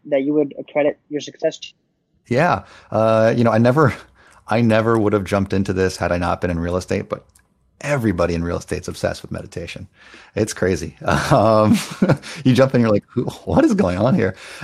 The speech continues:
Speaker 2: And so, um, I ended up trying it out. Uh, if you've never heard of it, uh, Hal Elrod has this thing called the Miracle Morning. I don't do every piece of it. I used to do, uh, every piece of it. There, you know, it's like, um,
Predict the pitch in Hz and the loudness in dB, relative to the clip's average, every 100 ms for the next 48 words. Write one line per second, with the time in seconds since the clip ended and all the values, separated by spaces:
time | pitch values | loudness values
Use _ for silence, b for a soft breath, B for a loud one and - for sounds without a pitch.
0 | 135 120 - 135 123 123 120 113 117 117 | 0 0 4 6 6 6 4 4 4 2
1 | - 113 123 143 - 120 123 101 87 90 | 0 2 4 2 2 0 2 2 2 0
2 | - B B B 85 85 92 90 101 107 | -2 B B B -2 0 -2 0 0 0
3 | 117 113 107 104 101 101 - 90 87 85 | 0 0 2 2 0 -2 -6 -4 -2 -4
4 | 90 B B _ - 101 104 98 95 95 | -6 B B _ -2 0 0 0 0 0
5 | 95 90 95 87 90 - 90 87 90 87 | 0 -2 -6 -6 -8 -6 -6 -4 -4 -4
6 | 87 90 90 98 90 87 87 87 85 B | -4 -4 -4 -4 -2 -2 -2 -4 -6 B
7 | B B - 101 113 110 101 101 104 90 | B B -2 0 4 4 2 -2 -4 -6
8 | 90 92 95 90 101 101 - 87 87 90 | -2 0 0 0 0 0 -4 -4 -4 -6
9 | 90 85 87 90 87 - 85 - 85 87 | -8 -8 -8 -6 -8 -8 -10 -8 -6 -6
10 | 87 90 90 90 87 - 90 - B B | -6 -8 -8 -8 -8 -8 -10 -10 B B
11 | B B - 85 82 - | B B -10 -8 -6 -8